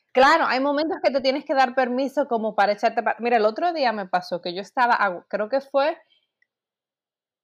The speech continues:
el día ese que tú dices que a las dos de la mañana yo te estaba mandando cosas, pero te la mandé porque eran las dos de la mañana mía, yo sabía que tú estabas despierta, así que por favor, excúsame.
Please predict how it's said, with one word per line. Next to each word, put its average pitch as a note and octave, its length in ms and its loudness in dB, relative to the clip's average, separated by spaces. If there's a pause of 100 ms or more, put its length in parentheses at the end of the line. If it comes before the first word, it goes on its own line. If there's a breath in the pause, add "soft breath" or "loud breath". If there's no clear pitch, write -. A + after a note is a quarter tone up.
(380)
el A#3 180 -4
día A#3 240 8
ese D4+ 180 2
que A#3+ 100 0
tú G#3+ 80 -2
dices B3 220 -2
que - 80 -2
a - 20 4
las G3+ 160 0
dos G#3+ 120 -6
de A3+ 80 0
la A3 100 2
mañana G#3 380 -2
yo F3+ 60 -4
te F3 80 -10
estaba F3+ 200 0
mandando F3 420 -10
cosas, E3 320 -14
pero G4+ 300 4
te F#4 80 4
la D#4 120 6
mandé D4 460 2
porque C4 180 -2
eran C4 180 2
las C#4+ 140 0
dos C#4+ 100 0
de C#4+ 80 2
la C#4 100 4
mañana C4+ 340 -4
mía, A#3+ 340 -2
yo A3 140 -8
sabía G#3+ 240 -4
que G3+ 80 -10
tú A3 100 -16
estabas A3+ 340 -6
despierta, A3 540 -4
así G3 240 -12
que G#3+ 100 -12
por G#3+ 160 -12
favor, G3+ 360 0
excúsame. F#3 600 -10